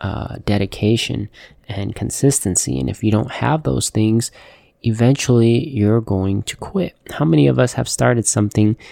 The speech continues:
and not followed through and not finished? And it, if a teacher told us, we would listen. If our parents told us, we would listen. If someone of, uh, uh, our bosses told us, we would listen.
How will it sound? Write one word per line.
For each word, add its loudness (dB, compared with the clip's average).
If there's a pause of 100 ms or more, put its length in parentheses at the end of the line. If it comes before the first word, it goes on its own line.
(220)
and 4
not 0
followed 0
through 6
and 0
not -2
finished? 2 (220)
And 2 (1120)
it, 4 (840)
if 2
a 0
teacher -2
told -4
us, -4 (100)
we 2
would 2
listen. 0 (160)
If -2
our -4
parents 2
told -4
us, -6
we 4
would 2
listen. -2
If -4
someone 4
of, 2
uh, 0
uh, -8 (120)
our -2
bosses 0
told -2
us, -2 (340)
we 6
would 0
listen. 0